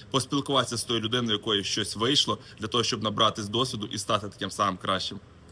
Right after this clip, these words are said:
Ти просто-напросто живеш в світі спрощень, кожного ранку просинаєшся незадоволений через те, що хтось має, а ти ні,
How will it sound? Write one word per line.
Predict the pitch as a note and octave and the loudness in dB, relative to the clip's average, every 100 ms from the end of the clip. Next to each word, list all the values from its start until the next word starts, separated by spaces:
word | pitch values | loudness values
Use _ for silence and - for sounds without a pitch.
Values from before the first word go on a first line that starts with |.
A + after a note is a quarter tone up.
| - - | -20 -8
Ти | - | -6
просто-напросто | A#2+ C#3 B2 B2 A#2 A2+ A2+ - - - - - | 0 0 0 2 2 2 0 -4 -6 -10 -14 -4
живеш | G#2 A#2 G#2 | 0 4 2
в | - | 0
світі | A#2 G2 | -4 -6
спрощень, | G2 - A#2 D#3+ - B2+ - - - - - - - - - - - - - | -8 -2 0 2 0 -4 -12 -20 -20 -20 -20 -20 -20 -20 -20 -20 -20 -20 -12
кожного | - B2+ A2+ A2 A2+ | 0 2 2 2 4
ранку | A2+ A2+ G2 | 4 2 -6
просинаєшся | G#2+ - A2 G#2 - G#2 | -6 -4 -2 0 0 -2
незадоволений | A2 G#2 G2+ G#2 A2+ G#2+ G2 | 0 0 0 2 2 2 0
через | A2 G2+ | 0 -2
те, | A2 | -2
що | G2+ G2+ | -2 -4
хтось | - A2+ G#2 | -2 -2 -2
має, | G#2+ G2+ G2+ | 0 0 0
а | - | -2
ти | G#2 G#2 | -4 -4
ні, | G#2 B2 | 0 0